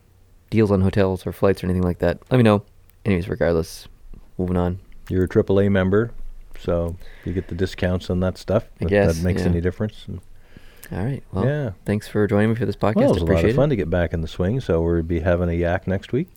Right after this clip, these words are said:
Speaker 1: Yeah, next weekend, having a yak,
Speaker 2: And the
Speaker 1: yeah.
Speaker 2: week after that, I'm in Dayton, Ohio.
Speaker 1: Uh-oh.
Speaker 2: So I don't know what we do.
Speaker 1: Well, I don't, I might not be here either. I don't know when.
Speaker 2: Oh, that's right. You'll probably be
Speaker 1: I don't know when this, the, this, the games fall. So
Speaker 2: You should, you,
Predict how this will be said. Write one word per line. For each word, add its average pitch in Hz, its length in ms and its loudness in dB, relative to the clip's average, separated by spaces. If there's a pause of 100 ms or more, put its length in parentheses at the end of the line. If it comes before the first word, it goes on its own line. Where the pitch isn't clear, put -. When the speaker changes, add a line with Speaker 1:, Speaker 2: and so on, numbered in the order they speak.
(380)
Speaker 1:
Yeah, 90 120 -6
next 98 180 -6
weekend, 117 260 -2
having 104 160 -2
a 104 40 -4
yak, 110 280 -2
Speaker 2:
And 92 100 0
the 90 60 2
Speaker 1:
yeah. - 20 4
Speaker 2:
week 120 140 4
after 120 240 4
that, 127 340 2 (240)
I'm 104 240 0
in 123 320 0 (460)
Dayton, 127 320 6
Ohio. 117 580 2
Speaker 1:
Uh-oh. 101 320 0 (680)
Speaker 2:
So 92 120 -2
I 98 40 2
don't 113 100 2
know 101 100 4
what 110 160 2
we 107 100 2
do. 76 220 -4 (320)
Speaker 1:
Well, 95 280 -6 (360)
I 95 160 0
don't, - 200 -6
I 101 120 -4
might 110 160 -2
not 101 120 -4
be - 80 -6
here 110 140 0
either. 107 240 2
I 104 60 -2
don't 104 100 -4
know 98 80 0
when. 95 320 2 (360)
Speaker 2:
Oh, 101 100 2
that's 107 200 2
right. 123 200 4
You'll 95 180 2
probably 92 320 2
be 87 240 0 (160)
Speaker 1:
I 98 100 2
don't 98 120 4
know 95 40 4
when 95 220 4
this, 92 140 -2
the, 92 400 -2
this, - 400 -10 (500)
the - 80 -2
games 92 260 2
fall. 117 360 -2
So - 180 -14
Speaker 2:
You 107 100 4
should, 104 360 0
you, 90 200 0